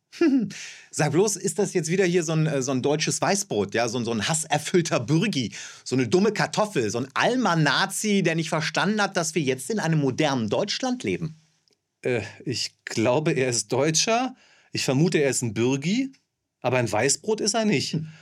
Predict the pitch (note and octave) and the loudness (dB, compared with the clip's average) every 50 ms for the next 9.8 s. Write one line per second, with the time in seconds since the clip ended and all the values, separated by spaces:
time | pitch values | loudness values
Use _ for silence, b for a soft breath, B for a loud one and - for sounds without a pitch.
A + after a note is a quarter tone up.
0 | B B B B B B B A#2 B2 C#3 C3+ - D3+ F3+ G#3 G3+ - G3 - - | B B B B B B B 0 0 0 0 0 0 0 0 0 -2 -2 -2 0
1 | G3 G3+ G#3 G3+ - G3 F#3 F3+ F3+ F3 F3 D#3+ D#3+ E3+ E3+ F3 E3 - E3 E3 | 0 0 0 0 -2 -2 -2 -2 -4 -4 -4 -2 0 2 2 2 0 2 2 2
2 | D#3+ D#3+ D3+ D3+ D3+ D#3 D#3 D#3 D#3+ - - - - D3+ F3+ G#3 G#3+ D#3+ - - | 2 4 4 4 2 2 0 -2 -4 -8 -8 -4 0 2 2 2 2 0 -2 -8
3 | _ _ _ _ - A#2+ A#2 A#2 G#2+ A2+ A#2 A2 - - _ - B2 A2 G#2 D3 | _ _ _ _ 0 0 2 2 2 0 0 -2 -4 -6 _ -2 -2 0 0 0
4 | B2+ - - F3 F#3 B3 B3 - - B B B B B B B B B B B | -2 0 0 0 0 0 -2 -6 -10 B B B B B B B B B B B
5 | B - B2+ C3 C3 D3 - B2+ A2 G#2+ D3 G3 G#3 G#3 G#3 F#3+ G3 - E3 D#3+ | B -2 0 2 2 0 0 0 0 2 2 2 2 2 0 0 0 -2 -2 0
6 | F3+ D#3 D3 D3 D3 C#3+ C3+ D#3+ D#3 F3 D3+ D#3+ D#3 C#3+ C#3+ C#3 - D#3 D3 D3 | 0 0 2 2 0 0 0 2 2 2 2 0 0 -2 -2 -2 0 0 0 0
7 | C3 - C#3+ A#2+ B2 C3 A#2+ - B2+ A2 G2+ - - - - G3 B3+ B3+ G#3+ - | 0 -2 -2 -2 0 0 0 0 0 -2 -2 -2 -4 0 0 2 2 2 0 -2
8 | G3+ D3+ E3+ F3+ F3 - - F3+ E3 E3 - E3 D3 D3 C3 C#3 A#2+ A#2+ B2+ E3+ | -2 -2 -4 -4 -4 -2 -2 -2 -2 0 0 0 0 2 0 0 0 0 2 0
9 | G3+ G3 - - C3+ - - A2 A2 C#3 G3 A#3+ B3 G#3 - | 0 0 -2 -4 -4 -4 -2 -2 0 0 0 -2 -2 -6 -10